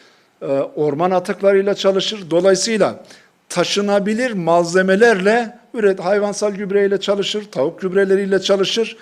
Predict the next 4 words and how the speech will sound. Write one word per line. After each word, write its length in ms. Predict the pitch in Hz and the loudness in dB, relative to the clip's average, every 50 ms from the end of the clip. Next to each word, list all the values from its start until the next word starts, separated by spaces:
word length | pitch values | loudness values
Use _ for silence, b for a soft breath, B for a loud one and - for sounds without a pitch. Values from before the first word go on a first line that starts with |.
| B B B B - | B B B B 0
Bunu 340 | 233 220 208 185 143 - | 2 2 2 2 0 0
tarım 280 | - 208 247 240 233 214 | -2 -2 0 0 0 0
arazilerinin 1000 | 208 202 196 190 185 180 175 175 165 170 160 165 160 156 151 156 156 147 139 135 | 2 2 4 4 2 2 0 -2 0 0 0 0 -2 -6 -8 -10 -10 -10 -8 -2
yerine 540 | 143 185 208 208 185 165 165 185 202 220 - | 2 4 4 4 4 0 0 -2 -4 -6 -10